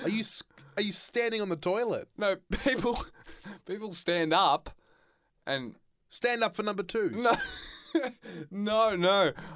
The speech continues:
Speaker 2: Oh my God. You'd be aiming. It's like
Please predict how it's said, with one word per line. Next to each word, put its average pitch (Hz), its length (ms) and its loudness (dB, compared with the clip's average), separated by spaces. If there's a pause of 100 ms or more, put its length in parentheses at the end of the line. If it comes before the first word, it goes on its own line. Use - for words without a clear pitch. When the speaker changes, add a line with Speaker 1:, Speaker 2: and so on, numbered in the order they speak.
(160)
Speaker 2:
Oh 180 220 4
my 139 240 2
God. 165 600 0 (340)
You'd 220 200 -4
be 196 160 -2 (100)
aiming. 156 600 2 (300)
It's 208 220 -2
like 147 240 2